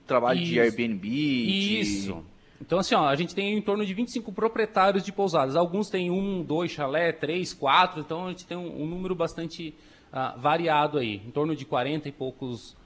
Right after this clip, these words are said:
Speaker 2: ah, chalés.
Speaker 1: Chalés, institutos. Ué, um, já é um número considerável, né?
Speaker 2: Sim, e assim, ó, muitas vezes nos finais de semana,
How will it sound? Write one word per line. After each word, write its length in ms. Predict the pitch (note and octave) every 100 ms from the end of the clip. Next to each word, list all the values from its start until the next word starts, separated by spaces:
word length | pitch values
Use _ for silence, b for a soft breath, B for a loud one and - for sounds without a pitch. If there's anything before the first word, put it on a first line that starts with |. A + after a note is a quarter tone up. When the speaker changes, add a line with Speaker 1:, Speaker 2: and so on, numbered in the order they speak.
| -
Speaker 2:
ah, 640 | A2+ G#2+ G#2+ G#2 G2 F#2 F#2+
chalés. 500 | C3+ A2 G2+ F#2+ -
Speaker 1:
Chalés, 760 | - G#2 G#2+ A2+ A#2+ - - -
institutos. 440 | A#2 - A#2+ - - b b
Ué, 120 | A#3 A2+
um, 220 | F#2 F#2+
já 80 | G2
é 40 |
um 60 | G2
número 460 | G#2 A2 D3 D#3+ D#3+
considerável, 560 | E3+ D#3 F3+ A3 C3+
né? 100 | G#2+ A#2+ - -
Speaker 2:
Sim, 360 | - - D3+ G3
e 100 | F3+
assim, 160 | G3 C4
ó, 140 | F3+ - B B
muitas 400 | E3 B3 C#4 F#3
vezes 480 | F#3 G3 C4+ B3+ G3
nos 260 | D#3 D#3+ -
finais 380 | E3 B2 D#3+ G3+
de 40 |
semana, 920 | - F3 C#3 B2+ C#3 F#3+ F#3+ D#3+ C3